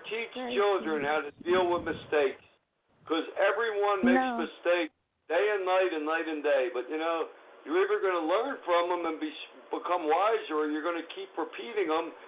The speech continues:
Speaker 1: and become more foolish.
Speaker 2: Exactly.
Speaker 1: So never be afraid to
Speaker 2: It's
Speaker 1: make a mistake. Just learn from it. That, that's a simple lesson in life. Don't be afraid to make a mistake. Just learn from it.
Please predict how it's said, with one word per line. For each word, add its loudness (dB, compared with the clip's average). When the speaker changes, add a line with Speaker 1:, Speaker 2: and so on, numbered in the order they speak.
Speaker 1:
and 0
become 2
more 2
foolish. -2
Speaker 2:
Exactly. -2
Speaker 1:
So -2
never 2
be -4
afraid 2
to 0
Speaker 2:
It's -2
Speaker 1:
make -2
a -6
mistake. -2
Just -4
learn 0
from -2
it. -8
That, 2
that's 2
a -6
simple -4
lesson 0
in -4
life. 2
Don't 0
be -4
afraid 2
to -4
make -2
a -4
mistake. 0
Just -12
learn -2
from -2
it. -14